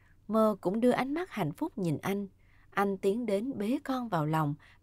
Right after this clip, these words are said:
và vuốt ve mái tóc đen nhánh óng ả của vợ. Những tia nắng ngọt ngào chiếu rọi vào bức tranh ba người đang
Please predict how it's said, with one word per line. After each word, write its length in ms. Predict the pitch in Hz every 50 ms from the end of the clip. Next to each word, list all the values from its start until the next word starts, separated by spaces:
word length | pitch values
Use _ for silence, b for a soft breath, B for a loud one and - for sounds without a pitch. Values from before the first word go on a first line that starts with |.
| b
và 140 | - 196 190
vuốt 280 | 185 - 311 370 - -
ve 160 | 277 262 254
mái 160 | 247 277 294 311
tóc 180 | - 330 339 392
đen 240 | 285 262 254 254 254
nhánh 220 | 240 226 220 254 302 -
óng 200 | 214 208 226 285 -
ả 280 | - 175 160 156 175 208
của 160 | - - 208 226
vợ. 360 | 220 175 151 135 127 131 127 - _ - b b b b b b b b b _
Những 260 | 160 165 160 170 196
tia 180 | - 226 202 196
nắng 280 | 185 190 185 220 269
ngọt 160 | 262 208 160 -
ngào 300 | - 160 160 151 143 143
chiếu 300 | 143 - - 196 208 254 294 -
rọi 160 | 220 156 135 147
vào 140 | - 147
bức 280 | 147 180 247 285 285 -
tranh 280 | 226 208 196 190 190 185
ba 160 | 240 247 254
người 420 | 226 190 175 165 160 151 135 - b b b b b -
đang 300 | - 180 180 175 170 160